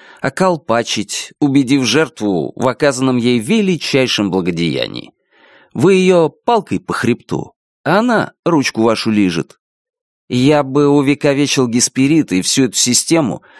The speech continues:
монументом особого божества. Дивный вышел бы идол.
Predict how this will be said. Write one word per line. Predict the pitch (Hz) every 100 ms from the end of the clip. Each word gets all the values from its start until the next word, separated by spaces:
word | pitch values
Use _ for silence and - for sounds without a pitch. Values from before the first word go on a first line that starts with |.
| -
монументом | - 139 165 165 214 196 147 123
особого | 113 - - - 156 143
божества. | 127 135 123 135 - - 73 - - _ _ _
Дивный | - 76 82 104 - 131 127 123
вышел | 120 123 - 117
бы | 117 110 123 123 104
идол. | 87 76 67